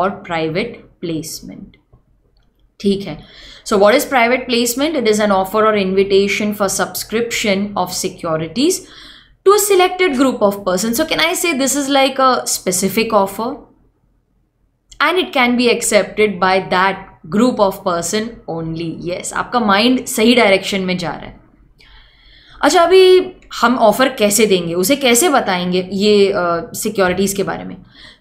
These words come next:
We will give them a private placement offer letter। ठीक है, बहुत ही लॉजिकल सीक्वेंस है,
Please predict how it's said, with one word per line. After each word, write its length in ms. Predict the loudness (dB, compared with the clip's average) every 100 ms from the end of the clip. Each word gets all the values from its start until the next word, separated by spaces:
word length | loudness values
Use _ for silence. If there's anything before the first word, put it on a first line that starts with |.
| 0
We 120 | 2 2
will 200 | 0 0
give 180 | 0 0 0
them 180 | -2 -2
a 100 | -4 -4
private 400 | -4 -2 -4 -4
placement 520 | -6 -4 -6 -4 -4 -4 -6 -8
offer 320 | -8 -6 -6
letter। 360 | -4 -8 -12 -18 -20 _ _ -18
ठीक 100 | -18
है, 60 | -8
बहुत 360 | -2 2 4
ही 60 | 6
लॉजिकल 500 | 4 2 0 0 0
सीक्वेंस 640 | 0 -4 -2 0 0 0 -2
है, 160 | -4